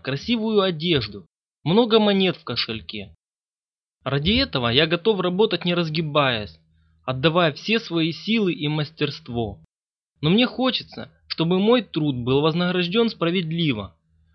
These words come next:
Чем мы хуже других? Опять я задаю тебе свой вопрос,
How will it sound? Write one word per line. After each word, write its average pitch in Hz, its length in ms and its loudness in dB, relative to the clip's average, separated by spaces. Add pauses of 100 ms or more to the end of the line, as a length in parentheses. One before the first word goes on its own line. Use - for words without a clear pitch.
(180)
Чем 262 300 2
мы 220 120 2
хуже 196 380 0
других? 160 600 -4 (480)
Опять 240 360 4
я 226 120 2
задаю 196 420 2
тебе 151 260 -4
свой 165 240 0
вопрос, 143 520 -2